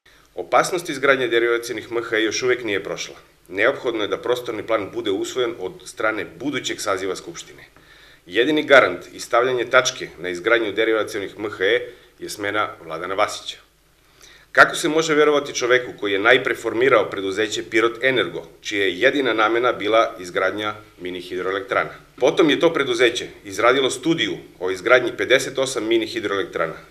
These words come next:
i to pretežno derivacionog tipa. Mimo znanja Skupštine, gradskog veća i građana Pirota, Vladan Vasić je dao u zakup kilometre staroplaninskih puteva u koje bi se postavile cevi za mini hidroelektrane.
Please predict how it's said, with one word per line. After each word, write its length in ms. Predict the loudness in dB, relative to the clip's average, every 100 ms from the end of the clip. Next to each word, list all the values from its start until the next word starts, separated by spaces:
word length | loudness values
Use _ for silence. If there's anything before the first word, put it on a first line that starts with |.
| -18
i 140 | -6
to 200 | -2 0
pretežno 500 | 4 4 2 -4 -6
derivacionog 720 | -2 0 0 0 -2 -6 -6
tipa. 240 | -10 -14 -16 -20 _ _ -20 -20 _ -8
Mimo 300 | 0 2 2
znanja 320 | 4 4 4
Skupštine, 600 | 0 -8 -8 -8 -10 -16 -20 _
gradskog 500 | 2 4 4 0 0
veća 280 | 0 2 0
i 40 |
građana 400 | 2 2 2 -2 -2
Pirota, 500 | -2 0 0 0 -2 -18 _
Vladan 280 | 0 2 2
Vasić 360 | 2 2 0 -6
je 60 |
dao 220 | 2 4 4
u 60 |
zakup 300 | 2 0 0 -14 -18 -18
kilometre 640 | 2 4 6 4 2 -2
staroplaninskih 840 | -2 -2 -2 0 2 2 -2 -6 -14 -8
puteva 480 | -4 0 4 4 2 -12 -18 -18
u 80 | -2
koje 200 | 2 4
bi 100 | 2
se 200 | -4 -8
postavile 520 | -8 -4 -2 -2 -4
cevi 400 | 0 2 2 -2 -8
za 140 | -10
mini 240 | -8 -8 -10
hidroelektrane. 600 | -8 -6 -6 -8 -14